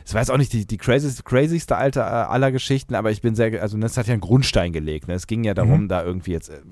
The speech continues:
Speaker 1: irgendwas zu starten, ne? Das war ja ein, äh, also damit geht's ja gerade erst los und ich bin sehr gespannt darauf, wo uns das hinführen wird, weil, äh, auch diese, dieser ganze Genetikbums ja irgendeinen Grund noch haben wird. Also das,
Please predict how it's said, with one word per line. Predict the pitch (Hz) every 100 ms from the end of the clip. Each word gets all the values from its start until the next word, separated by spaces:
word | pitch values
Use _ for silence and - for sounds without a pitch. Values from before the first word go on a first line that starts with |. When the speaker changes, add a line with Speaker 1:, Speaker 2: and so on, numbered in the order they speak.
| - - - 107 92
Speaker 1:
irgendwas | 117 104 95
zu | -
starten, | - 85 69 82 71
ne? | 69 101
Das | 101 87
war | 85
ja | 92
ein, | 92 - - - - - -
äh, | - 92 90 82
also | 85 82
damit | 90 101
geht's | 101
ja | 92
gerade | 85 85
erst | 78 76
los | 78 76 80
und |
ich | 73
bin | 87
sehr | 82 87 90
gespannt | 80 - 82 85
darauf, | 73 76 - 71
wo | - 78 76
uns | 76 78
das | 69 -
hinführen | 92 - 71 69 64
wird, | 80 -
weil, | 71
äh, | 71 80
auch | -
diese, | - 78 73 71 - - -
dieser | 85
ganze | 82 85 85
Genetikbums | 76 80 - 85 80 78 76 -
ja | 71
irgendeinen | 76 80 78 80
Grund | - 82 95 -
noch | 65 -
haben | 65 65 65
wird. | 67 62
Also | 69 71
das, | 73 -